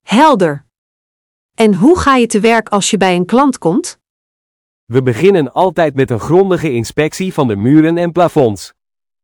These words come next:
Speaker 2: Daarna bespreken we met de klant wat de wensen zijn, zoals de gewenste afwerking en materialen.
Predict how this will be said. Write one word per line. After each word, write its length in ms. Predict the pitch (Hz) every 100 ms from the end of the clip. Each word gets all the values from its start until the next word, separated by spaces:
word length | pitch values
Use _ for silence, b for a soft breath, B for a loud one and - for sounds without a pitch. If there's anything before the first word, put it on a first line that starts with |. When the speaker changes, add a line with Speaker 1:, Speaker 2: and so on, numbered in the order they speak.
| _ _
Speaker 2:
Daarna 420 | 117 123 117 151 180
bespreken 520 | 151 - 151 131 123
we 80 | 120
met 160 | 120
de 100 | 110
klant 300 | 110 147 175
wat 160 | 139 113
de 100 | 104
wensen 360 | 120 165 147
zijn, 360 | 117 131 147 180 _
zoals 360 | 151 143 127
de 100 | 120
gewenste 540 | 104 107 135 170 185 165
afwerking 640 | 143 139 147 143 170 175
en 100 | 170
materialen. 720 | 156 151 160 120 90 90